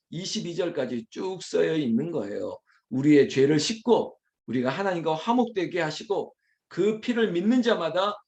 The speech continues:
죄 사함을 얻는 거예요. 그걸 가리켜서 십육 절에 유언이라는 표현을 했습니다. 유언. 여러분, 저도 아버님, 어머님 다 떠나보내면서 그 생전에 저에게 하셨던 말씀을 제가 새기고 있어요. 특별히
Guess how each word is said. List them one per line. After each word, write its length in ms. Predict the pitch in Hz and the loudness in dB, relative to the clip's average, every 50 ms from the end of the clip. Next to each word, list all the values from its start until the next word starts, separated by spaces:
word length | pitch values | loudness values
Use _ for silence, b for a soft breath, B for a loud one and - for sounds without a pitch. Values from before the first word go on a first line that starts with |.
| _ _ | _ _
죄 240 | - 165 165 180 190 | -4 -2 0 0 -2
사함을 400 | - 208 190 190 180 180 160 127 | -4 -6 -8 -8 -6 -6 -6 -6
얻는 260 | 123 123 127 131 120 | -6 -6 -8 -8 -10
거예요. 300 | 107 104 92 - 107 - _ _ _ _ _ _ _ _ _ _ _ | -10 -12 -12 -14 -16 -20 _ _ _ _ _ _ _ _ _ _ _
그걸 300 | - 156 156 185 175 156 | -8 -4 -2 0 0 0
가리켜서 640 | 160 147 139 - 160 139 - - 160 165 135 107 - 110 | 0 -2 -4 -4 -6 -8 -6 -4 -4 -4 -4 -4 -6 -10
십육 460 | - - - 208 202 185 170 165 - | -12 -10 -8 -6 -6 -6 -6 -8 -8
절에 280 | - 160 143 139 127 117 | -6 -4 -4 -4 -4 -4
유언이라는 760 | 104 117 139 160 180 208 220 220 202 180 160 151 147 139 131 - | -6 -8 -6 0 4 4 4 4 2 0 -2 -4 -4 -6 -8 -12
표현을 260 | - - - 131 117 | -12 -12 -10 -10 -10
했습니다. 420 | 104 - - - 113 - - - - - _ _ _ _ - | -10 -12 -12 -16 -18 -18 -18 -18 -20 -20 _ _ _ _ -12
유언. 500 | 104 135 135 151 190 190 143 - - - _ _ _ _ _ _ _ _ _ _ _ | -10 -6 -2 0 0 0 0 -2 -6 -14 _ _ _ _ _ _ _ _ _ _ _
여러분, 240 | 135 156 175 180 151 | -4 -2 -2 -2 -2
저도 320 | - 180 190 196 202 180 131 | -2 0 2 4 6 6 6
아버님, 340 | - 139 170 170 185 180 160 | 4 2 2 2 2 0 0
어머님 380 | 160 160 165 165 156 151 139 | 0 0 0 -2 -2 -4 -4
다 420 | - 120 127 143 156 151 131 - - _ _ _ _ _ | -2 0 2 2 4 2 2 -2 -6 _ _ _ _ _
떠나보내면서 960 | - 190 196 190 175 156 147 147 147 143 143 135 127 - 170 160 143 113 107 - _ _ _ _ _ | 0 2 2 4 4 4 4 4 4 2 0 -2 -4 -2 -2 -2 -2 -2 -4 -8 _ _ _ _ _
그 160 | - 160 151 | -4 -4 -4
생전에 800 | 147 - - 208 202 202 202 202 196 175 170 160 151 131 110 107 - - | -2 -2 -2 0 2 2 4 4 4 4 4 2 0 -2 -4 -6 -8 -2
저에게 280 | - 151 160 151 156 | 0 0 0 0 0
하셨던 380 | 160 185 - 220 214 - 180 151 | -2 -2 -4 -6 -6 -6 -6 -4
말씀을 520 | 123 123 127 - - 147 143 127 107 95 - | -4 -4 -6 -6 -6 -4 -4 -2 -4 -4 -6
제가 200 | - 123 123 127 | -6 -6 -6 -4
새기고 360 | - - 214 - 165 - 107 | -4 -6 -8 -6 -6 -6 -6
있어요. 220 | 104 - - 143 143 - | -8 -8 -10 -10 -12 -12
특별히 440 | 160 - 175 175 165 151 123 110 | -10 -8 -4 -2 0 0 0 -2